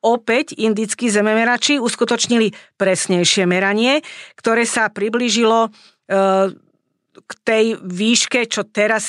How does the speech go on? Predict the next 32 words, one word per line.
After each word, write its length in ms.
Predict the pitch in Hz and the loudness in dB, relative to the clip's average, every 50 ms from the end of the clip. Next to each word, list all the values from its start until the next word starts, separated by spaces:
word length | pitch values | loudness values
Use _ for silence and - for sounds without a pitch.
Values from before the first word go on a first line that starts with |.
| - 196 | -2 0
je 240 | 190 190 190 190 | 2 2 2 0
akceptovaná, 960 | - - - 208 - - - 240 220 - - 220 214 226 233 240 247 262 262 247 | 0 -2 -4 -4 -4 -4 -4 -6 -4 -2 0 0 2 2 2 2 2 2 2 0
že 160 | 196 202 190 | 0 0 -2
osem 240 | 165 190 - 226 202 | -2 -2 -2 -2 -2
tisíc 240 | 196 - 196 - | -2 -2 -4 0
osemsto 480 | 202 196 196 - 226 214 208 - 226 208 | 0 0 0 0 -2 -4 -2 0 0 0
štyridsať 560 | 196 - - 190 190 202 190 - 214 180 - | 0 0 0 0 0 0 0 -2 -4 -4 -4
osem 320 | - - 175 - - 208 180 | -6 -6 -4 -2 -2 0 0
metrov. 480 | 175 170 165 - - 208 226 262 294 - - - - - - - - - _ | 0 0 0 0 0 0 0 0 -2 -4 -8 -18 -20 -20 -20 -20 -20 -14 _
Dnes 400 | 185 170 220 226 240 254 285 320 | -4 -2 0 2 2 2 0 0
sa 400 | 320 - - - 247 226 226 220 | -2 -4 -2 -2 0 2 2 2
ale 80 | 226 | 2
všeobecne, 640 | 208 - - 254 240 226 226 233 220 - 226 226 220 | 0 0 0 0 0 2 0 -2 -2 0 0 2 2
e, 200 | 220 220 220 214 202 160 202 196 196 196 190 190 190 | 2 2 2 2 2 2 2 2 2 2 2 0 0
príjma 640 | - - 214 214 220 226 226 220 214 208 208 202 190 | -2 -2 0 0 2 2 2 4 2 2 2 2 0
hodnota 640 | 180 214 208 208 220 208 214 220 208 202 196 - 170 | 0 0 0 0 -2 0 0 0 2 2 0 0 -2
zase 320 | 202 202 196 - 208 185 | -2 -2 0 0 0 2
zaokrúhlená 560 | 196 190 202 - 220 214 196 208 214 208 202 | 2 0 0 0 0 0 2 2 2 2 2
na 160 | 196 190 185 | 2 2 0
osem 240 | 190 180 - 214 196 | 0 -2 -2 -4 -4
tisíc 160 | 208 202 185 | -2 -2 -2
osemsto 400 | 190 190 190 - - 202 - - | 0 0 0 0 -2 -2 -4 -4
päťdesiat 480 | 170 - 190 190 196 185 - 196 175 190 - - _ | -2 0 2 2 2 2 0 -4 -4 -6 -10 -16 _
dva 240 | 170 185 196 185 185 | -12 -6 -4 -4 -4
metre 240 | 185 170 - 185 165 | -4 -4 -4 -2 0
hore 240 | 165 190 202 196 175 | 0 0 0 0 0
dole. 320 | 180 190 226 262 269 - - - - - - - - _ | 0 0 0 0 -2 -4 -10 -18 -18 -18 -20 -20 -20 _
To 140 | - 247 240 | -4 -2 0
bolo 240 | 233 285 285 269 247 | 2 2 2 2 0
zistené 480 | 202 233 226 - - 247 233 233 226 233 | 0 -2 -4 -2 -2 0 0 0 0 0
pomocou 320 | 220 208 214 208 - 220 | 0 0 0 0 0 -2
prístroja 560 | 196 - 196 214 - - 226 214 208 202 196 | 0 0 -2 -4 -2 0 0 2 2 2 2